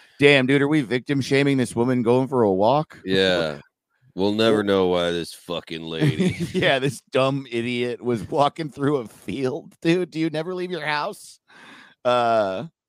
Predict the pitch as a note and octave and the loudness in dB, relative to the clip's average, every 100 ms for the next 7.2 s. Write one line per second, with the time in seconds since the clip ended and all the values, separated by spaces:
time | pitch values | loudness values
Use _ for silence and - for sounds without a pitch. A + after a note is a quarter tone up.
0 | _ - _ A#2 G#2+ E2+ C2+ C3 - _ | _ -20 _ -6 -4 -6 -8 -14 -20 _
1 | - _ G3+ G3 F3 _ - - G#1 - | -20 _ -14 -14 -16 _ -10 -10 -8 -8
2 | G3 - A#2+ A2+ G#2+ F2+ - B2+ - G#2 | -4 -2 0 0 0 -2 0 0 0 0
3 | F2+ E2+ B2+ B2 B2 B2 A2+ - _ - | 0 -4 -2 -2 -2 -2 -2 -4 _ -4
4 | A#2+ G2+ G2+ G2+ B2 B2 - - _ _ | -2 0 -2 -2 -6 -10 -12 -20 _ _
5 | A2 - A2+ A2 - B2 F2 D#2 - _ | -6 -4 -6 -8 -6 -4 -4 -6 -14 _
6 | _ _ _ _ _ G#2+ G2+ F#2 F2 D#2+ | _ _ _ _ _ 2 2 2 0 -2
7 | D2+ | -6